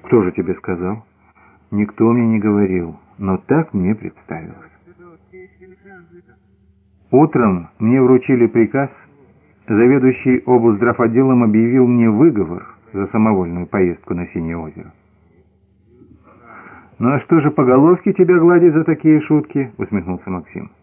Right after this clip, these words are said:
«А ты думаешь, он поступил правильно? Ну а ты как думаешь?» «Я думаю так. Когда курорт на Синем озере построят,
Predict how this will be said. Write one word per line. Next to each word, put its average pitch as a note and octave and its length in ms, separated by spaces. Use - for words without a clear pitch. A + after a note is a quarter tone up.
«А G2 340
ты G#2+ 140
думаешь, A#2 360
он A#2 120
поступил A#2 460
правильно? A2+ 640
Ну F3+ 120
а A#3 80
ты C3+ 120
как E2 220
думаешь?» - 480
«Я C#3+ 240
думаю G#2 340
так. - 460
Когда D3+ 320
курорт D#3+ 440
на B2 140
Синем B2 320
озере G#2 320
построят, A#2 640